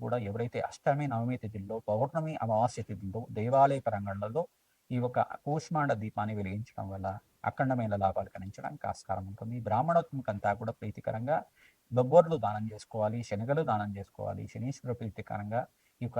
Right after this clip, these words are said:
నల్లనువులు దానం చేసుకోవడం వల్ల ఆకస్మిక ధన లాభం, ధనయోగం సిద్ధించడానికి ఆస్కారం ఉంటుంది. సూర్య భగవానుడు ప్రీతికరంగా ప్రతినిత్యం కూడా సూర్యాయ నమః, అర్కాయ నమః, మిత్రాయ నమః, బాణవే నమః, పూషాయ నమః,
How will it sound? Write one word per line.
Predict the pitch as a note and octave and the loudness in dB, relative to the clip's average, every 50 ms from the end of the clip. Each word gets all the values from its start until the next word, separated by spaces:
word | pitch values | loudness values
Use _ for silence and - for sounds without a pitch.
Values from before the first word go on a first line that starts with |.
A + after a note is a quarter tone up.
| G#2 G2 | 0 0
నల్లనువులు | A2 A#2+ C3 D3 D#3 D#3 D#3 C#3+ B2 A#2 | 0 0 0 0 2 0 0 0 0 -2
దానం | G#2+ G2+ G2+ - - | -4 -4 -6 -10 -16
చేసుకోవడం | - - - - A2 - F#2 F#2 | -20 -20 -20 -18 -16 -16 -14 -14
వల్ల | G2 G2 - - - _ - - G#2+ A#2+ | -14 -14 -14 -14 -16 _ -6 -2 0 0
ఆకస్మిక | C3 - - C#3+ - - C3+ - - A2 G#2+ | 0 0 -4 -8 -8 -8 -8 -4 -4 -2 -2
ధన | G#2 G2+ G2 G2 | -2 -2 2 2
లాభం, | G2 G2+ A#2 A#2+ A#2 G#2 | 2 2 0 -2 -4 -4
ధనయోగం | G2+ G#2 G#2+ A2+ - A2+ A#2 - | -4 -2 -4 -4 -4 -6 -8 -10
సిద్ధించడానికి | G#2+ - - F#2 - - - - - - - G#2+ | -12 -12 -12 -12 -10 -10 -10 -10 -8 -6 -6 -6
ఆస్కారం | - - - G2+ G2 F#2+ G2 | -6 -4 -4 -4 -4 -4 -6
ఉంటుంది. | G2 G2+ G2+ G#2 A2 B2 - _ _ _ _ _ _ - - | -8 -8 -8 -8 -8 -10 -10 _ _ _ _ _ _ -14 -6
సూర్య | - C#3 D3 D#3+ F3 E3 D3+ C3+ | -2 0 0 0 2 2 2 2
భగవానుడు | A#2+ B2 B2 B2 A#2+ A#2 A#2+ - | 2 2 2 0 0 -2 -2 -4
ప్రీతికరంగా | G#2 G#2 - - - G#2+ G#2 G#2 G#2+ A#2+ C3 C#3 - C#3 | -6 -8 -8 -6 -6 -6 -6 -4 0 2 2 2 0 -2
ప్రతినిత్యం | A#2+ G#2+ - A#2+ A#2 A2 - A#2 A#2 A2+ | -6 -6 -4 -4 -6 -6 -4 -6 -6 -2
కూడా | A#2+ A#2+ D#3 D#3 - | 0 2 2 2 0
సూర్యాయ | - B2 A2+ A#2 A#2 B2 B2 A#2 A2+ A2+ A2 | -2 -4 -4 -2 0 2 2 2 2 2 0
నమః, | A2+ A#2 B2 B2 - | -2 -2 -2 -2 -2
అర్కాయ | - - - B2+ A#2+ A2+ A2+ A2 | -4 -2 2 4 4 4 4 2
నమః, | A2+ A#2+ B2 C3 | 0 -2 -2 -2
మిత్రాయ | A#2 - - - B2 A#2 A#2 A#2+ | -4 -4 2 4 6 6 6 4
నమః, | B2 C3+ C3 A#2 | 2 0 4 4
బాణవే | G2 G#2 A2+ A2 A2+ A2+ | 4 4 4 2 0 0
నమః, | A#2+ B2 B2+ - | 0 -2 -2 -2
పూషాయ | - A#2 - - A#2+ A2+ A2+ A2+ | -4 -8 -6 -4 -4 -2 -2 -2
నమః, | A2+ B2+ D3 | 0 -2 -2